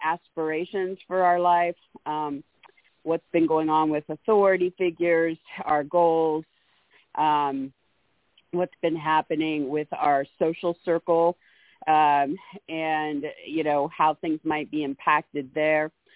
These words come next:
or online, um, our soul group, I should say, probably,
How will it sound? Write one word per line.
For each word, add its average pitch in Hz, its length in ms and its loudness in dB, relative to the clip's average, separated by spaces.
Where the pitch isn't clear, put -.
or 151 360 0
online, 170 720 0
um, 147 520 -4
our 151 160 -2
soul 151 180 0
group, 156 380 -2
I 151 120 0
should 151 140 -8
say, 143 140 4
probably, 147 580 -2